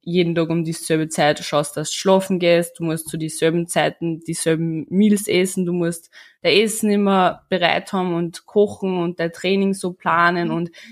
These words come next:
Speaker 1: es geht einfach wirklich, die meisten unterschätzen das extrem, es geht, jede einzelne Minute geht nur um den Sport und das war für mich einfach irgendwie dann, also ich sag jetzt auch nicht, dass ich nie, nie wieder auf Bodybuilding-Bühne
Speaker 2: Mhm.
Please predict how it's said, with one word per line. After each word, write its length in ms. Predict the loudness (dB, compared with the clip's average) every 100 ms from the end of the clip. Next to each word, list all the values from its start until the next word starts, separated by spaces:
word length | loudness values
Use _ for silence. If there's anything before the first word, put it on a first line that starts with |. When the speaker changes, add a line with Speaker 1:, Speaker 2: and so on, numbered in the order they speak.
| -12
Speaker 1:
es 180 | -10 -2
geht 280 | 4 4 4
einfach 320 | 0 -2 -10
wirklich, 680 | -2 0 0 0 0 0 -4
die 80 | -4
meisten 380 | 2 2 2 -2
unterschätzen 580 | -4 -4 -2 -4 -2 -4
das 140 | -2
extrem, 540 | -2 -6 -8 -2 0 0
es 200 | -4 -4
geht, 240 | -4 -2
jede 320 | 2 4 4 0 -8 -2
einzelne 540 | 0 2 2 0 2
Minute 460 | 2 2 2 0 -2
geht 280 | -2 -2
nur 460 | 0 2 4 2 0
um 120 | -4 -6
den 200 | -4 -6
Sport 460 | -8 -4 -4 -4 _ _ _ _ _ _ _
und 760 | -2 2 4 4 2 0 -4 -12 -20 -20 _ _ _ _ _ _ _ _
das 280 | -4 -4 0
war 180 | 4 4
für 140 | 4
mich 180 | 2 2
einfach 260 | 2 -2 -4
irgendwie 420 | -2 0 -2 -2
dann, 420 | -2 -2 -2 -6 -10 -6
also 180 | -4
ich 100 | -4
sag 180 | 0 0
jetzt 180 | 0 0
auch 120 | 2
nicht, 200 | 2 0
dass 160 | -2 -2
ich 80 | 0
nie, 360 | 2 4 4
nie 240 | 4 4 0
wieder 280 | 0 2 2
auf 200 | 0 -2
Bodybuilding-Bühne 1000 | 0 0 0 -2 -2 -4 -4 0 0
Speaker 2:
Mhm. 40 | 0